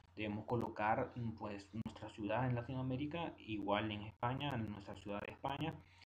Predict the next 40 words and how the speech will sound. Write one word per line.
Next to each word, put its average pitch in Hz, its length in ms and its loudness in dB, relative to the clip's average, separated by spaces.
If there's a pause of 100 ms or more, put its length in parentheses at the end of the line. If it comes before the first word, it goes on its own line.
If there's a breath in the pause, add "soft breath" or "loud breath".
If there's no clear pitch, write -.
(260 loud breath)
El 117 120 0
país 120 240 6
de 143 80 2
nacimiento, 160 880 2
pues, 214 440 -6
eh, - 460 -8 (640)
igual, 101 400 2
pues, 95 140 -4 (220)
vamos - 160 -2
a - 40 -2
colocar - 300 0
el - 200 -2
país 104 280 0 (440 loud breath)
donde - 180 -2
nacimos 113 480 2
independiente 117 840 0
de 113 120 -2
la 101 180 -2
nacionalidad, 107 380 -2
porque 113 220 -6
eso 104 100 -6
no 104 80 -4 (140)
tiene 104 180 -4
nada 101 200 0
que - 180 -8
ver, - 240 0 (520 loud breath)
porque 127 320 2
podemos 120 300 4
tener 123 320 4
nacionalidad 110 840 2
española 104 760 0
o 107 60 0
nacionalidad 190 720 0
alemana, 107 600 0
pero - 240 -2
puede 104 320 -4
ser - 200 -6
que 101 140 -2
hayamos 104 300 -2
nacido 101 560 -4